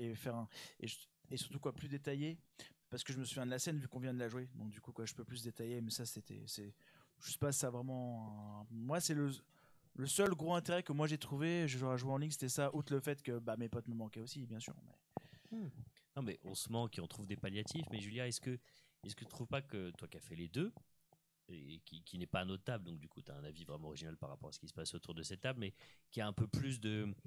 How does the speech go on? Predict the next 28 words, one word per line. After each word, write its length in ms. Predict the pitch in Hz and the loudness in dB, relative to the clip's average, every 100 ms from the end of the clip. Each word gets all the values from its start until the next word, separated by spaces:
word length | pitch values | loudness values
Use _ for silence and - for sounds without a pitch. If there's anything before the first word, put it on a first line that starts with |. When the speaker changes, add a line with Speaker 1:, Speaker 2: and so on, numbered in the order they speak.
| - - - - | -10 -10 -16 -20
Speaker 2:
un 40 | - | -2
peu 100 | 113 | -2
de 40 | - - | 2 4
passion, 580 | 165 - - 190 196 | 8 8 6 2 0
enfin 200 | 165 117 | 0 0
tu 140 | 98 123 | 0 -2
vois, 80 | 120 | -2
moi 100 | 98 | -2
c'est 140 | - | -2
vraiment 260 | 85 104 123 | -2 -2 0
ça 200 | - 160 | 0 0
qui 140 | 147 | -2
me... 160 | 123 113 | -2 -2
Non 120 | 202 | 0
mais 140 | 247 | 0
c'est 140 | 139 165 | 0 0
vrai, 180 | 202 294 | -2 -4
c'est 140 | - | -2
ça 160 | 117 247 | 0 0
qui 160 | - 185 | 2 4
me 80 | |
manque 320 | 165 175 160 117 | 6 4 4 0
quand 180 | - 113 | 2 0
on 260 | 104 104 104 | 2 2 2
jouait 200 | 101 110 | 2 0
à 60 | |
distance, 640 | 101 101 - 131 131 139 - | 0 0 2 4 4 4 4
euh, 300 | 98 90 92 | 4 4 2